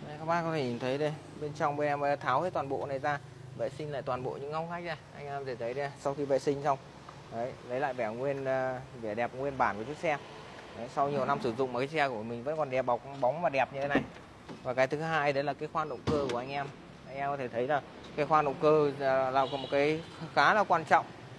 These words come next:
Khi mà các anh em lâu ngày không vệ sinh thì thật ra là sẽ làm cái môi trường cho chuột,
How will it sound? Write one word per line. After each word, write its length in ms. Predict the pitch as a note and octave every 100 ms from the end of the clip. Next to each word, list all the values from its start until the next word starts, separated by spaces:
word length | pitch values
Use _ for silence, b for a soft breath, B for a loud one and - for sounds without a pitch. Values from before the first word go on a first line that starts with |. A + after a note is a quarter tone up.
| - - -
Khi 100 | E3+
mà 100 | D3+
các 60 |
anh 120 | D#3+
em 340 | E3 D#3+ D#3+ E3
lâu 140 | F3+
ngày 240 | F3 D3+ C#3
không 200 | D#3+ D3+
vệ 140 | D3+
sinh 200 | E3 F3 D#3
thì 100 | C#3
thật 120 | D3+ C#3+
ra 120 | D3+
là 160 | C#3+ B2+ C3 A#2+ D#3 C#3+ - - - - - -
sẽ 140 | F3+
làm 220 | E3+ D#3+ C3+
cái 80 |
môi 180 | D3+ D#3+
trường 340 | D3+ E3 C#3 C3
cho 140 | D3 -
chuột, 180 | D#3+